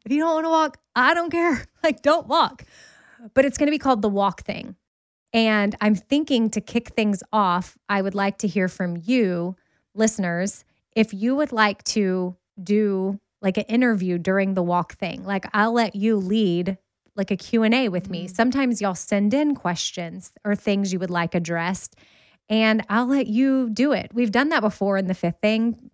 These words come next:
Speaker 1: Kat, this was before you were, like, a permanent co-host. But I dialed in with a listener and they asked me questions and it was fun interaction. Like, I want that connection. I want that community with y'all. And when you as listeners are listening to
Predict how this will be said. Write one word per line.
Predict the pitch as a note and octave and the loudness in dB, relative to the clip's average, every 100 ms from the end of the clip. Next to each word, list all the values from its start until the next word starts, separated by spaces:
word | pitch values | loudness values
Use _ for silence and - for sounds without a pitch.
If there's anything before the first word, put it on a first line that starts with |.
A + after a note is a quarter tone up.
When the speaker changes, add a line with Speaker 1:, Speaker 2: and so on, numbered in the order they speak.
| _ | _
Speaker 1:
Kat, | F3 F3 | -4 -4
this | F3+ E3+ | -4 -6
was | F3 | -6
before | F#3 - F3 | -8 -6 -6
you | F3 E3+ | -6 -8
were, | E3+ E3+ | -8 -6
like, | - - - | -8 -10 -14
a | |
permanent | - F3 F#3+ A3 - | -4 -2 0 -2 -2
co-host. | B3 B3 C4+ C#4 - - _ - _ _ _ | -4 -2 -2 -4 -6 -14 _ -20 _ _ _
But | F#3+ G#3+ G3 F#3+ _ - | -2 0 0 -2 _ -8
I | A3 G3+ G3+ F#3+ - _ | -2 0 0 -2 -8 _
dialed | F#3+ F#3+ G3 F#3+ | -4 -2 0 0
in | G3 G3+ | 0 0
with | G3 | -4
a | F#3 | -4
listener | F#3+ - A#3 C4+ | -4 -2 -2 -2
and | - G3 F3+ | -2 -2 -2
they | F3 F3 | -2 -2
asked | F3 F3 - | -4 -6 -8
me | F3 | -10
questions | - D#3+ - C4+ F4+ - - - | -6 -10 -6 -8 -8 -18 -20 -6
and | G#3 G3+ | -2 -2
it | - | -2
was | G3+ | -6
fun | - D#4+ F4 | -4 -2 -2
interaction. | G3+ G#3 A#3 C#4 A3 | 0 0 0 0 -4
Like, | F#3 F3+ G3+ | -6 -4 -2
I | G3+ | 0
want | G3+ A3 A3 | 2 0 0
that | G#3+ | -2
connection. | - G#3 F#3+ - - F3 | 0 -2 -2 -4 -8 -6
I | F3 | -4
want | E3+ F3+ F3+ | -4 -4 -4
that | F3 | -6
community | - F#3 D#3+ F3+ G#3+ | -4 -4 -4 -6 -4
with | G#3+ A3 A3+ | -2 -4 -2
y'all. | A3 A3+ A#3 | -2 0 -2
And | F#3 F3+ | -4 -4
when | F3+ F3 F3 _ _ _ | -4 -4 -6 _ _ _
you | F3+ F3+ F#3+ | -6 -4 -2
as | F3+ F#3+ | -2 -4
listeners | F3 G3+ G3 F#3 | -4 -2 -2 -4
are | |
listening | F3+ F3 - F#3 F3+ | -6 -6 -4 -4 -4
to | - F3 | -4 -4